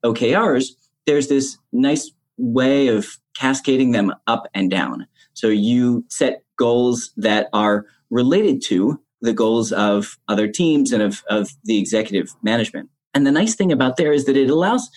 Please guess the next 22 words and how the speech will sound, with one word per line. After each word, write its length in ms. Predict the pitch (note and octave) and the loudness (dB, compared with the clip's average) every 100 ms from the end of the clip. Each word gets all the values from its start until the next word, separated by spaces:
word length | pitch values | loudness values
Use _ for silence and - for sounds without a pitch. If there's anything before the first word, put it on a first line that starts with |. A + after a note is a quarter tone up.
| - - | -20 -10
some 180 | - D3 | -2 0
wiggle 300 | F3+ G3 B2 | 2 2 2
room. 340 | F#2+ F2 F#2+ - | 0 0 -2 0
Instead 360 | C#3 - G3 | -2 0 0
of 140 | A3 G3 | 0 -2
just 240 | - - - | -6 -10 -4
a 60 | B2 | 0
marketing 480 | D3+ - C#3 A#2+ - | 0 2 2 0 0
person 260 | B2+ A#2+ A2+ | -2 0 -2
saying, 400 | A2+ A2 G2 - _ _ A2 | 0 0 0 -4 _ _ 0
"I 60 | |
need 200 | B2+ E3 | 2 2
to 80 | C#3 | 2
know 140 | C3 | 2
how 120 | C3 A#2+ | 2 2
this 180 | G#2+ | 0
campaign 480 | - G#2+ F#2 C#3+ E3 | -2 -2 -2 -2 -2
performed," 520 | A#2+ - D#2 C#2 A2+ - _ _ - | -4 -8 -4 -2 -4 -6 _ _ -2
the 120 | C3 | 0
marketing 360 | B2 D3+ D#3+ C3+ | 2 0 0 0
team 200 | C3 A#2+ | 0 0
says 360 | A#2+ G#2+ G#2 | 2 0 -2